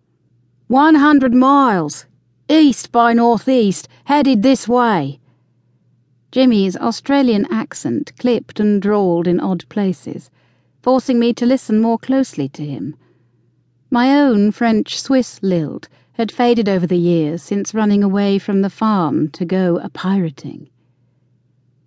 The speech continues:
A profession I was much better suited to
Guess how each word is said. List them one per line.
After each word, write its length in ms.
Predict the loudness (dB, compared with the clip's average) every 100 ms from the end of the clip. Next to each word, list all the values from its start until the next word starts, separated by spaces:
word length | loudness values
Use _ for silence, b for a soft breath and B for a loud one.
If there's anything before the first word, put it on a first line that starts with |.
| _ -8
A 80 |
profession 720 | -4 -2 0 0 -2 -4 -2 -2
I 240 | -2 0
was 220 | 0 0
much 320 | 2 2 -2
better 260 | -4 -4 -4
suited 640 | -6 -2 -2 0 -4 -6
to 320 | -4 -2 -2